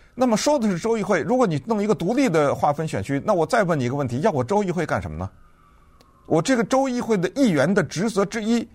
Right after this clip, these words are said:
不就是要管理这个州，不就是要，呃，负责这个州的行政事务，其中之一不就是划分选区吗？我这个州的共和党人多是一厢情愿吗？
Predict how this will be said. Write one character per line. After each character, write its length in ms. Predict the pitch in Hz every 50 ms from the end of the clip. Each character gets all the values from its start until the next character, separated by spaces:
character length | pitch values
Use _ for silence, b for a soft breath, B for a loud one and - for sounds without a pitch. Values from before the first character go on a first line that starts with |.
| b b b b b b b _
不 100 | - 147
就 140 | 180 226 220
是 120 | 170 180
要 240 | 208 185 160 147 120 b b b b -
管 260 | - - 175 214 233
理 140 | 208 135 185
这 140 | - 175
个 80 | 156 143
州， 160 | 127 180 180
不 160 | 180 - 196
就 120 | 208 - 247
是 140 | 208 - 220
要， 220 | 202 160 113 - - _ _ b b b b b b b b - - - - - - -
呃， 160 | - - 139
负 200 | 135 - 269 220
责 140 | 143 190 196
这 80 | 208
个 80 | 196 185
州 160 | 165 208 214
的 80 | 175 165
行 240 | - - 156 196
政 140 | 214 214 190
事 100 | 175 -
务， 100 | 196 156
其 160 | 143 - -
中 160 | 208 208 240 233
之 140 | 233 226
一 80 | 226 233
不 160 | 220 - 226
就 140 | 185 202 170
是 40 | -
划 140 | - 185 165
分 140 | - 185
选 160 | 175 - 107 85
区 120 | - 160
吗？ 160 | 160 175 151 143 b b b b b b b b b b b b b b b b b -
我 120 | - 143
这 140 | 170 - 277
个 100 | 214 220
州 160 | 151 247 240
的 120 | 202 214
共 200 | - - 254 226
和 120 | 180 196 202
党 160 | 175 139 113
人 100 | 127 160
多 320 | 160 208 208 214 208 175 b b b b b b
是 560 | - - - - 247 220 185 175 156 - - - _
一 100 | - 208
厢 180 | 180 - 208 196
情 140 | 143 165 151
愿 160 | 196 214 190
吗？ 220 | 175 156 156 143